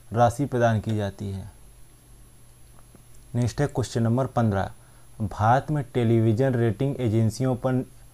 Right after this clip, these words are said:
दिशा निर्देशों की समीक्षा के लिए कौन सी समिति गठित की गई है? भारत में टेलीविज़न रेटिंग एजेंसियों पर दिशा निर्देशों की समीक्षा के लिए कौन सी समिति गठित की गई है? तो इसका सही जवाब है सी आंसर, शशि शेखर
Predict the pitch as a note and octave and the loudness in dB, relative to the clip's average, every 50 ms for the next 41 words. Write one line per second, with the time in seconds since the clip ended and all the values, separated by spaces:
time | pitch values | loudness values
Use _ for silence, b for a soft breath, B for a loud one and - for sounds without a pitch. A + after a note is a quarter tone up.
0 | b b b b b b b b - - G#2+ A2+ A2+ - C#3+ C3+ C3+ C3 B2 A2+ | b b b b b b b b -8 -2 0 0 0 2 2 2 2 2 4 4
1 | A2+ A#2 G#2+ - C3+ C3 - - B2+ - - B2 A#2 A2+ A2 - - C#3 C3 A#2 | 2 2 2 0 -2 -2 -2 -4 -4 -2 -2 0 0 0 0 -2 -2 -4 -2 0
2 | - B2 A2+ A2+ B2 C3+ C3 C3 - B2 B2 B2+ C3+ B2 - C#3+ C3+ A#2 - A#2+ | 2 2 2 4 2 0 0 -2 -2 0 0 0 0 -2 -4 -6 -6 -4 -4 -2
3 | A#2+ A#2 A2 - D3 C3+ A2+ A2 A#2+ A2 - C3 - - - B2 A2+ G#2+ G#2+ G#2 | -2 -2 0 0 -2 -2 0 0 -2 -2 -2 -4 -4 -2 0 0 0 0 0 -2
4 | G2 F2+ F#2 F#2+ F#2+ G#2 - b b b b b b b b b b b b b | -4 -6 -8 -8 -10 -14 -16 b b b b b b b b b b b b b
5 | b - A2 G2 F2+ F#2+ A2 B2 C3 C3 D3 D3 C#3+ C#3+ - B2 A2+ A#2 A2+ A2+ | b -6 -4 -2 2 4 4 4 2 2 0 -2 0 0 0 2 2 4 4 2
6 | A#2 A2+ G#2+ C3 C3+ C3 A#2+ A#2 A2+ G#2+ - C3 C3+ C3 B2+ A#2+ G#2 A2+ A2+ G#2+ | 2 2 0 0 0 0 0 0 -2 0 -2 -4 -4 -2 -2 -2 0 0 0 -2
7 | - C3+ C3+ B2+ A#2+ - C3+ C#3 C#3 C3 - C3+ B2+ A#2+ A2+ G#2 A2+ A2 - B2 | -2 -4 -4 -4 -4 -4 -4 -4 -4 -6 -8 -10 -8 -6 -4 -4 -2 -2 0 0
8 | A#2+ A#2 A2+ G#2+ G2 A#2+ A#2+ A2 - C3+ C3 - - B2 A2+ A#2+ A#2 A2+ G#2+ - | 2 2 2 2 0 0 -2 -2 -2 -4 -4 -4 -4 -4 -2 -2 -2 -2 -2 -2
9 | - C3+ C3 A2+ B2 A2+ A#2+ B2+ B2+ - - B2 B2 B2 A#2+ - A#2+ G#2+ - A#2 | -4 -4 -2 -2 0 0 0 0 -2 -2 -2 -2 -2 -2 -2 -4 -6 -6 -4 -2
10 | A2+ A2 G2 - C#3 D3 D#3 B B B B B B B B B - G2+ B2 C3 | -2 -2 -2 0 0 0 -2 B B B B B B B B B 0 2 2 4
11 | - C#3 D3 - - - - B2+ A#2 G#2 A2+ A2 G#2 G2 F#2+ F#2+ F#2+ F#2 - - | 4 2 0 -2 -2 -2 0 2 2 4 2 2 2 0 -2 -4 -6 -8 -12 -16
12 | - - - - b b b b b b - - - - - G#2+ G#2+ A2+ A2+ A2+ | -20 -20 -20 -20 b b b b b b -20 -20 -14 -10 -6 -4 -2 -2 -2 -2
13 | A2 - - A#2+ A2 - A#2+ A#2+ A#2 A#2+ B2+ B2 B2 B2 C3+ C3+ - - - A#2+ | -2 -2 -2 -4 -2 0 0 2 2 2 4 4 4 2 2 0 -2 -2 -2 0
14 | A2+ A2 G#2 G2 G2+ G2+ F2+ - - - B2 - - C3+ B2+ A2 - B2 A#2 G#2+ | 2 2 0 0 -2 -4 -4 -4 -4 -4 -4 -2 -2 -2 -4 -2 -2 -2 -2 0
15 | - B2 C3 C#3 D3 | 0 0 0 0 0